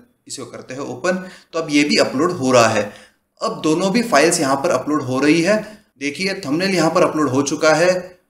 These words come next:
और अपना video अभी भी upload यहाँ पर हो रहा है। तो upload होते ही हम आगे इसमें बढ़ेंगे।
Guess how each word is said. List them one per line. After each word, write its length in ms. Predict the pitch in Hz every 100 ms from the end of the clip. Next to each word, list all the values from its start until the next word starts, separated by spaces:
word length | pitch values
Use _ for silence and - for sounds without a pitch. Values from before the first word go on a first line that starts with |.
| _
और 140 | 127 143
अपना 220 | 151 156
video 340 | 131 143 175
अभी 240 | 156 123 143
भी 120 | 190
upload 340 | 135 131 139 143
यहाँ 180 | 113
पर 180 | 110 175 196 139
हो 120 | 135
रहा 200 | 120 120
है। 180 | 113 104 - _ _
तो 60 | - -
upload 280 | - 190 185
होते 280 | 160 - 190
ही 200 | - 254 - 160
हम 160 | 175 -
आगे 260 | 143 135 127 135
इसमें 240 | 131 175
बढ़ेंगे। 360 | 135 123 117